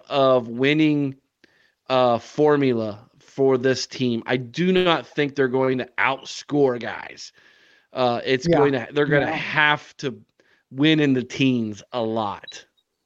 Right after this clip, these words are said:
Speaker 2: You don't think Noah Kim's gonna be out there putting up three fifty and four touchdowns a game, Eric?
Speaker 1: No, no. But, you know,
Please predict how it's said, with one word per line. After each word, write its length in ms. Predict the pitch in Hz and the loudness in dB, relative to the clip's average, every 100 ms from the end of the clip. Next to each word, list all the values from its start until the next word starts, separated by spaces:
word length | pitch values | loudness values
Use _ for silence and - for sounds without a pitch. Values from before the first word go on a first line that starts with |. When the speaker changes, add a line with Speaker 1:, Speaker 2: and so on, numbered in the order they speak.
| _ _ _ - | _ _ _ 2
Speaker 2:
You 60 | 185 | 4
don't 200 | 190 151 | 4 4
think 160 | 185 | 2
Noah 220 | 165 190 170 | 4 4 4
Kim's 240 | 196 165 | 0 2
gonna 140 | 180 | 2
be 100 | 175 175 | 4 4
out 140 | 175 | 6
there 100 | 180 | 4
putting 260 | 165 196 175 | 2 -4 -2
up 180 | 170 - | -4 0
three 200 | 185 175 | 0 2
fifty 360 | 185 175 190 | 2 2 2
and 100 | 156 | 0
four 160 | 180 175 | 2 2
touchdowns 480 | 180 175 - 175 151 | 4 2 2 0 2
a 40 | |
game, 260 | 151 165 165 | 2 4 4
Eric? 320 | 165 165 - _ | 4 2 -2 _
Speaker 1:
No, 760 | 202 113 113 110 101 101 101 101 | -10 -8 -6 -8 -8 -10 -14 -14
no. 340 | 107 107 104 - - - - | -10 -8 -10 -14 -20 -20 -4
But, 380 | 160 254 240 165 | 2 2 2 0
you 100 | 180 | 2
know, 280 | 180 208 | 4 2